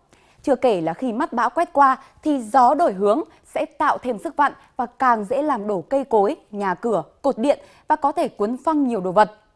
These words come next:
Đối với ven biển từ Bình Định đến Ninh Thuận, khu vực có khả năng cao mà tâm bão đi qua trước tiên sẽ là nơi mà có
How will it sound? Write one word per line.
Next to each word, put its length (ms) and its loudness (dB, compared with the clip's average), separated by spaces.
Đối 120 4
với 160 2
ven 200 0
biển 240 -2
từ 100 -4
Bình 220 -4
Định 200 -6
đến 240 -6
Ninh 140 0
Thuận, 220 0
khu 160 -6
vực 200 -4
có 140 -2
khả 200 -8
năng 220 -8
cao 380 -2
mà 200 -6
tâm 280 -4
bão 220 -4
đi 160 -4
qua 240 0
trước 180 -14
tiên 200 2
sẽ 60 -6
là 140 -2
nơi 220 -4
mà 100 -8
có 160 -8